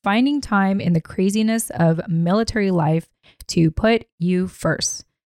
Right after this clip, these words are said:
Congratulations, give yourself a pat on the back, and I hope that you truly learned a lot from the last episode. I hope that,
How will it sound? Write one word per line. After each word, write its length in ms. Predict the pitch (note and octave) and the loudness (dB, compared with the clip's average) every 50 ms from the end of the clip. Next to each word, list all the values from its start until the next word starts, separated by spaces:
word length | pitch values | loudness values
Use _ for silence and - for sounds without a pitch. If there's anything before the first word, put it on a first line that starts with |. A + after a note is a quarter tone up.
| _ _ - | _ _ -10
Congratulations, 1000 | - - F3 F3+ F#3 G#3 - C4 A#3 G#3+ G#3+ G#3+ - A3 G#3 G3+ G3+ G3+ G3 - - - - | -4 0 2 2 2 2 2 0 0 0 -2 -2 -2 -2 0 0 0 -2 -4 -6 -10 -12 -6
give 160 | E3 F#3 F#3 | -2 -2 0
yourself 480 | F3+ G3+ G3+ - - F3 F3 F3 - - _ | 0 -2 -2 0 0 0 0 0 -2 -2 _
a 80 | E3+ - | -6 -6
pat 420 | - - - F#3 F3+ F3+ - - _ _ | -6 -6 -2 -2 0 0 -2 -4 _ _
on 140 | F#3+ F#3 G3 | 0 2 2
the 80 | F#3+ | 2
back, 340 | E3 E3+ F3 D3 E3 - - _ _ _ _ _ | 0 0 -4 -4 -6 -6 -8 _ _ _ _ _
and 460 | - F#3 F3+ F3+ F3+ F3 F3 F3+ E3+ - - | -2 0 0 0 0 0 -2 -4 -6 -8 -10
I 120 | - - F#3 | -6 -6 -6
hope 340 | F3+ - B3 A#3+ C#4 C4 - _ | -2 0 0 0 0 0 -4 _
that 140 | - G#3+ F#3 | -4 -2 0
you 100 | G3+ G3 | 0 -2
truly 300 | - - G3+ F#3 F#3 F3+ | 0 0 0 0 0 0
learned 400 | E3 E3 E3 E3 E3 E3 E3+ - | -2 -2 -2 0 0 -2 -4 -4
a 120 | - - D#3+ | -4 -4 -2
lot 420 | D#3+ D#3+ D#3+ E3+ F3+ F#3+ - - _ | -2 -2 0 0 0 -2 -4 -8 _
from 140 | - F#3 F3 | -2 0 2
the 80 | E3 | 2
last 300 | E3+ D#3+ E3 E3 - - - | 2 2 0 -2 -2 -2 -4
episode. 540 | F3 - - D#3+ - E3 D#3+ E3 E3 E3 - - _ _ _ _ | -4 -2 -4 -4 -2 0 0 0 0 0 -2 -10 _ _ _ _
I 100 | - F3+ | 0 2
hope 240 | F3+ G#3 A#3+ B3 - | 2 2 0 0 0
that, 260 | - G#3+ G3+ - - | -2 0 0 -2 -4